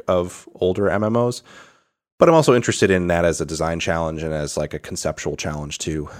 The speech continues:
Um, so I'm gonna keep playing and, and maybe put a piece together just kind of about M M Os as a genre. But anyway, the thing that I ended up playing last <laughs> night well, I was looking,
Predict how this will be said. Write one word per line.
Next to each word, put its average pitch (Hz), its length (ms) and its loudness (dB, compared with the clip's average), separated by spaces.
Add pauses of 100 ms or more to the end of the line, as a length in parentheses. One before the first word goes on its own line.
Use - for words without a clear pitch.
(120)
Um, 78 480 -4
so 80 160 -2
I'm 78 60 -4
gonna 76 140 -8
keep - 180 -10
playing 73 340 -6
and, 73 160 -12
and 76 160 -8
maybe 76 180 -8
put 78 140 -8
a 73 40 -6
piece - 200 -12
together 76 240 -6
just - 160 -16
kind 76 140 -8
of 73 40 -18
about 73 400 -6 (1160)
M 92 120 0
M 82 120 -2
Os 82 180 -4
as 80 100 -8
a 82 60 -10
genre. 82 300 -2
But 98 180 4
anyway, 92 460 2 (180)
the 104 80 -2
thing 123 220 2
that 117 100 4
I 110 60 6
ended 104 160 4
up - 80 2
playing 101 200 4
last 95 340 2
<laughs> - 0 -
night - 340 2 (840)
well, 113 100 8
I 107 100 10
was 120 160 6
looking, 113 320 4